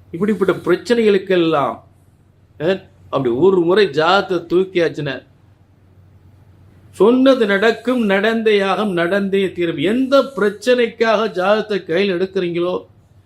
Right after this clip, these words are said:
என்னை பார்த்து நடக்கலைன்ற வார்த்தையே வரக்கூடாது.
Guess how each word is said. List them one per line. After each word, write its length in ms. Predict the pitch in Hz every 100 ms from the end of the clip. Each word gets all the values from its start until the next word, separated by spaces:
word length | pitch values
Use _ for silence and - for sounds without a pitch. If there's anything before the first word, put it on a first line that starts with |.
| _
என்னை 360 | 123 160 180 190
பார்த்து 440 | 185 208 208 208
நடக்கலைன்ற 800 | 156 156 196 220 214 214 196 170
வார்த்தையே 460 | 160 180 - 208
வரக்கூடாது. 400 | 165 165 165 127